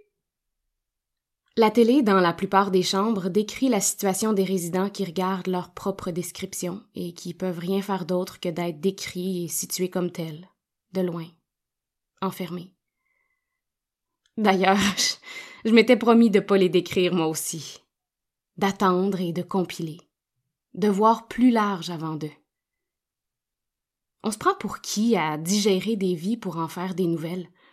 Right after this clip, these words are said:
À partir de quand ? De quels yeux la nouvelle n'est plus nouvelle et vire en compote ? Quels yeux pilent ? Lesquels nourrissent ? Une collègue me confie que, de toute façon, elle ne crée plus ce que les nouvelles lui disent. «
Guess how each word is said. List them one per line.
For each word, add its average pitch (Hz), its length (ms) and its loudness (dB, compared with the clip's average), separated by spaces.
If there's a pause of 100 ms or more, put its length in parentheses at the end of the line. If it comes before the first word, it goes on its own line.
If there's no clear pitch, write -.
(720)
À 196 160 2
partir 233 300 2
de 233 80 8
quand ? 196 340 0 (200)
De 196 100 2
quels 277 240 6
yeux 240 400 4
la 214 140 4
nouvelle 226 540 4
n'est 190 120 4
plus 240 220 4
nouvelle 226 460 4
et 170 240 -2
vire 208 240 0
en 190 100 0
compote ? 185 540 -8 (1120)
Quels 247 160 4
yeux 220 340 0
pilent ? 208 360 0 (400)
Lesquels 214 480 0
nourrissent ? 226 600 -2 (1400)
Une 190 120 0
collègue 208 320 4
me 196 120 2
confie 170 420 -4
que, 180 120 -2
de 143 120 -2
toute 214 180 -4
façon, 214 460 0 (460)
elle 160 180 0
ne 160 80 2
crée 196 300 2
plus 247 220 4
ce - 100 -4
que 226 60 6
les 208 120 6
nouvelles 220 400 6
lui 214 140 2
disent. « - 440 -2